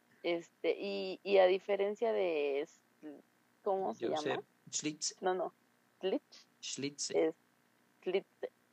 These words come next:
Speaker 2: Schlitz.
Speaker 1: eh,
Speaker 2: Lo
Speaker 1: sí, sí,
Speaker 2: dijiste
Speaker 1: sí.
Speaker 2: bien.
Speaker 1: Sí, como Nietzsche, pero Schlitz.
Speaker 2: Schlitz.
Speaker 1: Este, bueno, este personaje del que <laughs> estamos hablando,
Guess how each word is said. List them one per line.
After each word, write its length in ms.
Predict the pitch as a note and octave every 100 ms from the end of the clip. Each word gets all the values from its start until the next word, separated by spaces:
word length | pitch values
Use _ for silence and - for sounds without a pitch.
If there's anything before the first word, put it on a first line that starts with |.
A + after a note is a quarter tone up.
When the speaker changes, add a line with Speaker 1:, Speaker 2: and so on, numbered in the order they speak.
| _
Speaker 2:
Schlitz. 540 | G3 F#3+ F3+ E3+ D#3 -
Speaker 1:
eh, 360 | - - F#3 - _ _ _ _ _ _ _ _ _ _ _ _ -
Speaker 2:
Lo 80 | D#3
Speaker 1:
sí, 100 | G3
sí, 100 | F#3+
Speaker 2:
dijiste 80 |
Speaker 1:
sí. 60 | F3+
Speaker 2:
bien. 180 | E3 F#2+ _
Speaker 1:
Sí, 80 | F3
como 280 | F3+ E3+ D#3+
Nietzsche, 760 | E3 E3+ - _ - - - - -
pero 280 | - - -
Schlitz. 280 | - F#3+ G#3 _ _ E4 - _ _ _ _
Speaker 2:
Schlitz. 240 | - - - - - - - -
Speaker 1:
Este, 720 | - F#3+ F#3 _ _ E3+ E3+ F3
bueno, 340 | A3 A3+ F3
este 220 | - - C4
personaje 640 | A3+ F#3+ G3 F3 F3+ F#3
del 160 | G3 E3
que 100 | - F3
<laughs> 240 | F4+ F3+
estamos 60 | G#3+
hablando, 640 | G#3 F3+ E3+ F3 F3 F3+